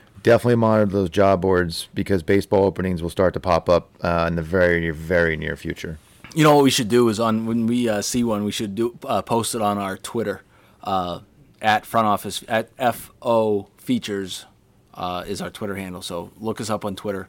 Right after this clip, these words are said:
Speaker 2: Uh, we'll start posting some of those things.
Speaker 1: Yeah, no, they're, it's definitely gonna be coming in quick. I mean, I'm sure you guys are starting to figure out your budgets for next year and what kind of staffing you need.
Speaker 2: Oh, yeah.
Speaker 1: So even from the majors to the minors, this is all gonna be a big prime time to start getting your foot in the door. And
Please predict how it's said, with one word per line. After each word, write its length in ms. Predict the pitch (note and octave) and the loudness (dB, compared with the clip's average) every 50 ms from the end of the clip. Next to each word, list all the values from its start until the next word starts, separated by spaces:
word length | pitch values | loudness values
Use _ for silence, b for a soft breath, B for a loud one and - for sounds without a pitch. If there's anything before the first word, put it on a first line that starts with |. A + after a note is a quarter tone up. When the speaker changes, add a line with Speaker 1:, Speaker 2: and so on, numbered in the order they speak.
| b b b b b b b | b b b b b b b
Speaker 2:
Uh, 220 | - F#2+ F#2 F2+ F2+ | -12 -10 -8 -8 -8
we'll 80 | F#2 F#2+ | -10 -10
start 340 | - - - G2+ F#2+ - | -10 -8 -6 -6 -6 -6
posting 320 | - G2+ G2+ - - - F#2+ | -6 -6 -6 -6 -8 -12 -12
some 140 | - F2 E2 | -12 -10 -10
of 60 | F2+ | -10
those 160 | F2 F#2 - - | -12 -12 -14 -16
things. 180 | - F2+ G2 G2+ | -16 -8 -2 0
Speaker 1:
Yeah, 160 | G#2+ G#2+ G#2 | 2 2 2
no, 140 | G2 G#2 G#2 | 2 0 0
they're, 200 | F#2+ A2 A2 G#2 | 0 0 -2 -2
it's 200 | - A#2 G#2+ - | -4 -6 -6 -2
definitely 320 | - A#2+ A#2 G#2 A#2 A2+ A2 | 0 0 0 0 -2 -2 -2
gonna 140 | G#2 G#2+ | -2 -2
be 100 | G2+ G2+ | -2 -2
coming 260 | F#2+ A2 G2+ G2 G2 F#2+ | -2 -2 -4 -2 -4 -4
in 80 | F#2+ F2 | -6 -4
quick. 200 | - G2 G2 G2+ | -4 -4 -2 -2
I 60 | G#2 | -2
mean, 180 | G2 G2 F#2+ F#2+ | -4 -2 -2 -2
I'm 100 | F#2+ F#2 | -4 -4
sure 200 | - - G#2 G2+ | -2 -2 0 0
you 140 | G2+ G#2 G2+ | 0 0 0
guys 260 | G#2 G2 G2 F#2+ F2 | 2 2 2 0 0
are 60 | F#2 | -4
starting 240 | - - F#2 F#2 F#2 | -2 -2 -2 -2 -2
to 60 | F2+ | -4
figure 260 | E2 G2 G2 F#2 F#2+ F#2 | -4 -4 -4 0 0 2
out 240 | F2+ F2+ F#2 F#2 | 2 2 0 0
your 160 | G2 F#2+ F#2+ E2+ | 0 -2 -2 0
budgets 340 | E2 F#2+ F2+ E2+ F2 E2 | 0 -2 -2 -2 -4 -8
for 120 | - - F2+ | -6 -6 -4
next 280 | F2 F2+ F2 - - - | -4 -4 -4 -6 -6 -4
year 160 | F2+ F2+ F2+ | -2 -2 -2
and 80 | F2 F2 | -2 -2
what 140 | F2 - - _ _ | -4 -6 -6 _ _
kind 180 | - F2+ E2+ | -10 -8 -8
of 80 | E2+ - | -6 -8
staffing 440 | - - F2 F2 D#2+ D#2 E2+ E2+ E2 | -2 0 0 0 0 -2 -4 -4 -4
you 140 | E2+ F2+ F2+ | -4 -4 -2
need. 80 | F2+ | 0
Speaker 2:
Oh, 80 | A2+ C#3 | 0 2
yeah. 160 | D#3 - F3 E2 E2+ | 2 0 -2 -4 -6
Speaker 1:
So 400 | - - F2 E2+ E2+ F2 E2+ b b b b b b b b b b b b | -4 -2 0 0 0 0 -2 b b b b b b b b b b b b
even 280 | G#2+ A2 G#2+ A2 A2 G2+ | -4 -2 -2 -2 -2 -4
from 200 | - G#2+ G2+ F#2+ | -4 -4 -4 -4
the 80 | F#2+ | -2
majors 340 | F#2 G2 G#2+ G#2+ G2 A2 G#2 - | -2 0 0 0 0 -2 -4 -6
to 100 | - G2 | -6 -4
the 60 | G#2 | -2
minors, 420 | G2 F#2+ F#2+ F#2+ F#2+ F#2 F#2 E2+ | 0 0 0 0 0 0 -2 -2
this 160 | F2+ E2+ - | -6 -8 -8
is 100 | F2+ F2+ | -6 -4
all 160 | F#2+ F#2+ F#2+ F#2+ | -2 0 0 0
gonna 120 | F#2+ F#2 | -2 -4
be 120 | E2+ F2+ F2+ | -4 -4 -4
a 60 | E2+ | -6
big 320 | E2 E2 - G2 F#2+ F#2 | -6 -4 -4 -4 -4 -4
prime 320 | - - G2+ F#2 F2+ F#2 E2+ | -4 -4 -2 0 0 -2 -2
time 320 | - G2 F#2 F#2 F#2 F#2 | 0 0 0 2 0 0
to 60 | F2 | -2
start 240 | - - F#2 F2 E2 | 0 0 0 2 2
getting 180 | F#2 F#2+ G2 G2 | 0 0 0 -2
your 100 | F2+ E2 | -4 -6
foot 160 | - - G#2 | -4 -4 -2
in 40 | G#2+ | 0
the 60 | G#2+ | 0
door. 240 | G#2 A2 A#2 B2 B2+ A#2+ | 2 4 6 6 6 6
And 240 | G#2+ G2 F#2 - | 4 2 0 -2